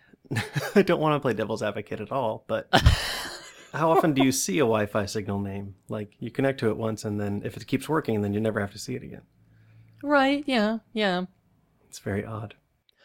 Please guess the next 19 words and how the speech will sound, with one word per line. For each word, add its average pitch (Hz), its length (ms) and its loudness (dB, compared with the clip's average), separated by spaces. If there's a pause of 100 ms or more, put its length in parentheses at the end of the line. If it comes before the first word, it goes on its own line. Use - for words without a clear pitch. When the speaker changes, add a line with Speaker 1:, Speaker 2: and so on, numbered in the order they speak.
(160)
Speaker 2:
Although, 240 540 6
what 220 440 0
they 208 140 4
also 214 440 2
have 175 220 2
done, 175 520 -2 (200)
I 170 80 2
mean, 180 120 2
because 175 260 -2
they 180 100 2
like 170 180 2
to 175 60 2
have 143 140 0
guests 170 240 0
over, 156 480 2
relatives 147 640 0
and 143 160 -6
so 156 180 -2
on, 143 280 -4